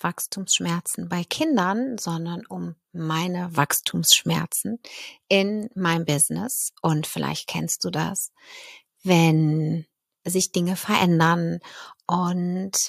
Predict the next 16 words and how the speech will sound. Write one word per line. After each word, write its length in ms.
sich 280
weiterentwickeln 1160
und 200
sich 280
weiter 360
entfalten, 960
dann 380
gibt 320
es 420
bei 120
mir 280
zumindest 800
schon 120
mal 200
die 100
Momente, 840